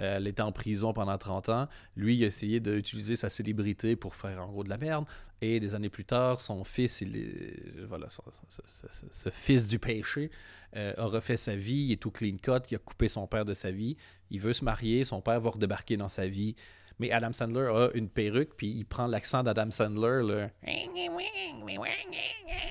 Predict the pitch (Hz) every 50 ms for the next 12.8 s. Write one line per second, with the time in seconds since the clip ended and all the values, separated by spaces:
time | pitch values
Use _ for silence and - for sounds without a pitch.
0 | - - - - - - - - - - - - - - - - - - - -
1 | - - 127 131 139 135 127 123 - - 113 110 117 131 139 127 107 - - -
2 | 113 110 107 101 95 85 - - - 101 123 170 151 87 62 - - - 131 131
3 | - - 160 175 175 - - 311 - - - - - - - - - - - -
4 | - - - - - - - - 113 113 107 98 - - - 139 - - - -
5 | - - - - - - - - - - - - - - - - 113 - 339 -
6 | - 127 113 101 92 - - 101 101 113 - 294 277 110 - 120 113 113 110 101
7 | 87 90 95 92 110 147 170 165 165 190 226 214 139 127 131 127 - 131 117 -
8 | - 107 90 98 98 101 101 110 147 151 107 - - 127 123 131 131 113 104 107
9 | 107 113 117 139 208 240 - - - - - - - - - - - 117 104 107
10 | 113 120 - - - - - - - - - - - - - - _ - _ -
11 | _ - - 104 110 117 - - - - - - - - - - - 202 196 -
12 | - - 175 170 156 139 131 131 - - 160 160 175 - 170 165